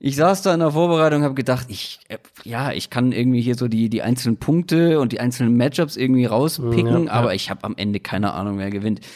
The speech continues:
Speaker 1: Das sind zwei der besten Teams der N F L und ich finde, hier gibt's ein paar schöne Storylines, einfach was die Konstellation angeht. Die sind beide nämlich zehn und zwei.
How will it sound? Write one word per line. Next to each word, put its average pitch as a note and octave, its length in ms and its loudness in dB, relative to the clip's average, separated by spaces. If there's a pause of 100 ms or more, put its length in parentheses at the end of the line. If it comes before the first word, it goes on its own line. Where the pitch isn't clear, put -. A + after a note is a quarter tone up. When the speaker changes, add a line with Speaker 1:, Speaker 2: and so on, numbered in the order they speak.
(120)
Speaker 1:
Das A#2 160 0
sind D3+ 160 2
zwei D3 180 2
der C#3+ 100 2
besten C#3 300 -2
Teams D3 260 0
der A#2+ 120 -2
N B2 120 0
F A#2+ 180 -4
L D#3+ 240 2 (220)
und C#3+ 100 2
ich C#3 100 0
finde, A3 200 4
hier E3+ 160 6
gibt's E3+ 200 -4
ein D3+ 100 -2
paar D3 140 2
schöne D#3+ 240 0
Storylines, C#3+ 540 0
einfach C#3 240 -4
was C#3 120 -8
die B2+ 100 -10
Konstellation C3+ 680 -4
angeht. B2 600 0 (240)
Die C3+ 60 2
sind C3 160 4
beide C#3 220 4
nämlich C#3 320 0
zehn C#3+ 280 0
und C3 160 0
zwei. - 460 -6